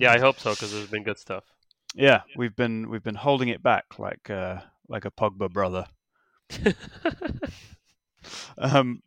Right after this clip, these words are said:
Speaker 2: before we start, though, what's the longest you've ever queued for anything?
Speaker 1: Ooh, so I've never been one of those people that, like, queued for the newest iPhone or the
Speaker 2: No.
Speaker 1: newest. I've never been, like, I know people have camped out there and people have paid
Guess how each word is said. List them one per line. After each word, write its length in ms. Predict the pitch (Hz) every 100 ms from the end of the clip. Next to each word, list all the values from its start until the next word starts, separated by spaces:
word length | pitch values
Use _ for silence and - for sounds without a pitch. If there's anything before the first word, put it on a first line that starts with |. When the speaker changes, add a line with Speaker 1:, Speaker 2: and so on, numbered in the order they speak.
| 143
Speaker 2:
before 280 | 135 -
we 80 | 190
start, 260 | 160 170 120
though, 180 | 113 107
what's 380 | 127 180 -
the 120 | - 202
longest 540 | 139 143 135 127 -
you've 140 | 123
ever 180 | 110 107
queued 420 | - - 110 101
for 180 | - -
anything? 360 | 92 92 135 131 _ _ _ _ _ - - _ _ _ _ _ _ _ _ _ -
Speaker 1:
Ooh, 320 | 143 139 104 -
so 140 | - 131
I've 160 | 127
never 220 | 139 170
been 240 | 160 147 135
one 140 | 127
of 80 | 120
those 180 | 113 -
people 320 | 117 113 117
that, 140 | 110
like, 180 | 107 104
queued 220 | - 113
for 200 | - 110
the 100 | 104
newest 320 | 104 107 104 -
iPhone 640 | 110 - 113 110 107 107
or 120 | 107
the 100 | 104
Speaker 2:
No. 160 | 101 120
Speaker 1:
newest. 200 | 101 -
I've 100 | 104
never 240 | 113 113
been, 360 | 113 104 107 107
like, 240 | 104 98 110
I 60 |
know 160 | 107 107
people 260 | 113 101 104
have 140 | -
camped 360 | - 101 98 104
out 220 | 101 -
there 260 | 101 101 98
and 140 | 95
people 260 | - 117 110
have 120 | -
paid 220 | 120 127